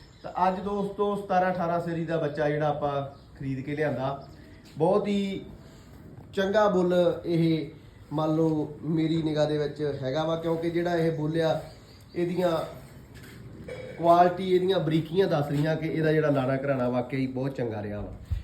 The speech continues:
ਬਾਕੀ ਲਾੜਾ ਘਰਾਣਾ ਵੇਖ ਕੇ ਪਰਖ ਕਰਕੇ ਲਿਆ ਦੋਸਤੋ। ਬਾਕੀ, ਅਹ, ਆਸਲਾ ਦੇ ਬਲੱਡ ਚੋਂ ਮਾਝੇ ਸਾਈਡ ਤੋਂ ਦੋਸਤੋ ਇਹ ਬੁੱਲ ਆਪਣੇ ਕੋਲੇ ਆਇਆ ਵਾ,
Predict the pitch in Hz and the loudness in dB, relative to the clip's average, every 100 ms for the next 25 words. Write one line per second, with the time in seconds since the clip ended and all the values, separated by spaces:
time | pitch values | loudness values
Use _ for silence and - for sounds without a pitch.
0 | - - 165 175 180 180 - 139 151 160 | -4 0 0 0 -4 -4 -4 -2 0 0
1 | 165 170 156 143 143 143 - 156 147 147 | 0 0 2 2 2 0 -2 -4 -4 -2
2 | 139 - 147 135 151 147 143 147 147 143 | -4 -4 -6 -6 -4 -2 0 0 -2 -2
3 | 147 139 - - - - - - - - | -4 -4 -8 -16 -18 -18 -18 -18 -18 -18
4 | - - - - - 143 147 170 165 - | -20 -20 -20 -20 -6 -4 -2 -2 -4 -6
5 | - - - - - - - 156 151 147 | -14 -18 -18 -18 -18 -18 -6 -2 0 0
6 | 143 - 127 165 185 190 190 180 - - | -2 -2 0 0 2 4 4 2 -2 -8
7 | - - - - 147 151 147 143 - 160 | -18 -20 -18 -8 -4 0 0 0 -2 0
8 | 151 139 160 196 175 151 139 147 139 135 | 2 2 0 -2 0 0 0 -2 -2 -4
9 | 135 135 123 123 123 117 120 120 120 113 | -4 -6 -4 -4 -4 -4 -6 -6 -4 -4
10 | 110 127 127 | -4 -4 -4